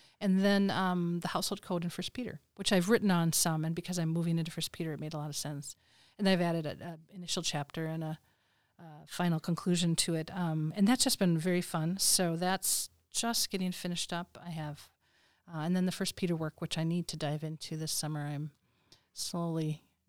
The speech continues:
uh, getting my head around the, both the text,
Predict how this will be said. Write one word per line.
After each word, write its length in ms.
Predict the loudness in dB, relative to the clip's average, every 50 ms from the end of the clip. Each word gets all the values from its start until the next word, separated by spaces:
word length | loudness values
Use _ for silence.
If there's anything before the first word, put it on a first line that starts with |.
| _ _
uh, 160 | -18 -12 -12 -8 -2
getting 280 | 2 4 4 6 4
my 100 | 4 2
head 200 | 0 0 -2 -2
around 440 | -2 0 0 0 0 0 -2 -4 -6 -10 -20 _ _ _ _ _ _ -14
the, 120 | -14 -14 -14 -6 _
both 220 | -2 -2 -2 -4
the 80 | -10 -6
text, 760 | _ -4 0 2 0 0 0 -4 -4 -4 -4 -4 -4 -8